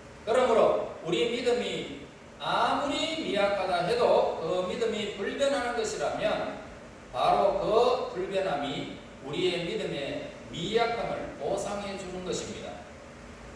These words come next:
여러분 의심하지 마세요. 우리는 예수님 안에 있습니다.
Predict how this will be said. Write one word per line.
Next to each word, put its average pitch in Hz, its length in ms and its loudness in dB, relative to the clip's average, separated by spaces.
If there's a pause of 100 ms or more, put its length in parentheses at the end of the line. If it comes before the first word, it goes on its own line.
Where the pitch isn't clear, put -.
(300)
여러분 - 420 4
의심하지 - 500 0
마세요. - 880 4 (640)
우리는 190 400 0
예수님 208 380 -2
안에 190 220 -2
있습니다. 190 880 0